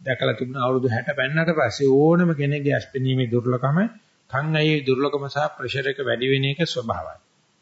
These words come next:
එක අවුරුද්දකට ඇස් පෙනීමේ දුර්ලභම හය ගුණයකින් වැඩි වෙනවා කියන්නේ. ඇස් නොපෙනීම. කන් ඇහිම සියයට, මේ, හය ගුණයකින්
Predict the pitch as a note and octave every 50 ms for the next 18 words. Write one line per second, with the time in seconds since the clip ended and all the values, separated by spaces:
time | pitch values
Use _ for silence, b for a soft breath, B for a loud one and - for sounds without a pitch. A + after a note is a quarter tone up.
0 | _ B B B B B B B - C#3+ C#3 - E3+ D3+ C#3 C#3 C#3+ D3 D#3+ D#3
1 | D3 D3+ E3 D#3+ E3+ E3+ E3+ F#3+ G#3+ G#3+ F#3 C3 A#2+ - - - D#3 D3+ D#3+ E3
2 | D#3 C#3 C3+ C#3+ D3 D#3 D3 F3+ F3+ F#3+ D3+ - C3+ D3+ F3 F#3+ F3+ F#3+ F#3 F#3
3 | F#3 F3+ F#3+ F3 C#3+ A#2 F#2+ G2+ - F2 - - - - - _ _ _ _ _
4 | _ _ _ _ _ _ _ _ _ b b b b b _ - A#2 A2+ - -
5 | C#3 C#3 C3 - D3 C3+ A#2+ G2+ F#2 E2 - - - _ _ _ _ _ _ _
6 | _ _ _ _ _ _ _ C#3 C3 C#3 D#3 E3 E3 D3 D3+ E3 E3+ F3+ F#3+ E3+
7 | - E3+ D3+ D#3 D#3 D#3+ D#3+ E3 - - - _ _ _ _ _ C3+ C3 B2 A#2+
8 | A#2 A2+ - - _ _ - - - C3+ D#3+ F3+ F#3 E3+ F#3+ F#3 F#3 F#3 F3 G#3
9 | G#3+ A3 G#3+